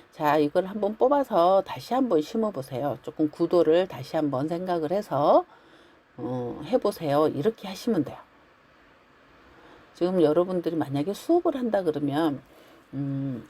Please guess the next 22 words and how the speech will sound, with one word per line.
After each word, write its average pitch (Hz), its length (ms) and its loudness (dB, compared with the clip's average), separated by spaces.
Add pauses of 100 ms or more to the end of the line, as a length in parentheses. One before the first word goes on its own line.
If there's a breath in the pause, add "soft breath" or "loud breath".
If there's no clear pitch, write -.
(120)
한 330 180 4
시간 320 340 4
정도의 139 760 2
시간으로 143 880 0
수업할 226 400 0
수 - 140 -12
있는 117 240 -8
그런 160 260 0
거면 127 240 -2
될 123 180 -12
것 110 120 -12
같아요. - 320 -16 (720 loud breath)
자, 139 200 -2
우리가 156 440 2
저기 135 840 -2
그 120 140 -12
화분에다가 135 1120 -2 (380 loud breath)
보면, 143 720 2
어, 123 200 -6
넬솔이 147 440 2
묻어서 131 420 -6
조금 - 260 -6